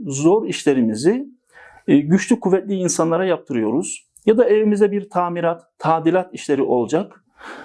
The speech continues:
E, bunları kime yaptırıyoruz? Ustalara yaptırıyoruz. Hatta ustanın da iyisini çağırıyoruz ki,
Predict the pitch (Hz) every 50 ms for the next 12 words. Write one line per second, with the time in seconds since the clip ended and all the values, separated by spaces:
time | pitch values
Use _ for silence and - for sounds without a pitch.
0 | - - - 139 135 139 143 165 247 254 226 202 185 202 233 240 240 - - 185
1 | 190 208 196 175 - - 143 139 165 214 214 - - - 165 - - - 170 160
2 | 170 180 175 160 135 - - - 120 113 110 110 - - - - - - 190 190
3 | - - 160 202 202 - - 165 - - - 196 208 233 220 202 180 151 - 156
4 | 143 139 - - 120 113 113 - - 120 117 120 123 139 180 254 262 - - -
5 | 208 220 262 285 -